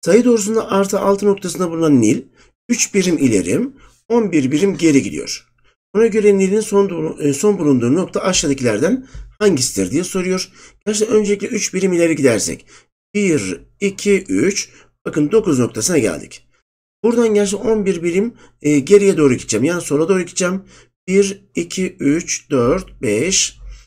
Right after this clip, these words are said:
altı, yedi, sekiz, dokuz, on, on bir. Gördüğünüz gibi gençler en son bulunduğum nokta eksi iki olacak diyorum. Eksi iki yanıtını C se-, Z-, C seçeneğinde doğru yanıt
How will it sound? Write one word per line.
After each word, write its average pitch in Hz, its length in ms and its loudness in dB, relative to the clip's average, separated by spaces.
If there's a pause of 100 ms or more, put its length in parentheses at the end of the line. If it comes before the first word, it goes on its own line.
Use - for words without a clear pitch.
(320)
altı, 196 420 -2
yedi, 151 540 -2
sekiz, 139 680 -4
dokuz, 135 480 -4 (400)
on, 202 420 -2 (100)
on 120 220 2
bir. - 260 -12 (400)
Gördüğünüz 208 340 0
gibi 170 160 -6
gençler 165 380 -4
en 208 160 2
son 170 240 -4
bulunduğum 143 380 0
nokta 196 480 -2 (380)
eksi - 340 0
iki 196 180 0
olacak 113 460 0
diyorum. 190 420 -2 (500)
Eksi 156 260 -2
iki 190 160 -6
yanıtını 165 720 0 (400)
C 208 160 6
se-, 110 460 -2
Z-, 165 420 -4
C 190 180 2
seçeneğinde 117 640 -2 (460)
doğru 147 280 4
yanıt 151 440 4